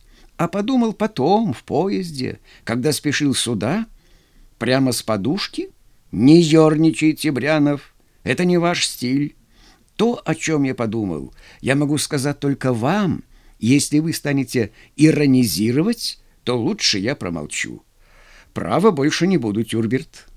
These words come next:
А того утра я никогда не забуду.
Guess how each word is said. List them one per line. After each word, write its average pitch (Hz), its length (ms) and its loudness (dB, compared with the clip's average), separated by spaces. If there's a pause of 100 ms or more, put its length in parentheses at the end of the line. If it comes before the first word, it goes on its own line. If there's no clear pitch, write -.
(760)
А 131 140 -4
того 143 720 -4
утра 95 640 0 (380)
я 117 160 2
никогда 117 640 -2
не 120 140 -2
забуду. 76 640 -8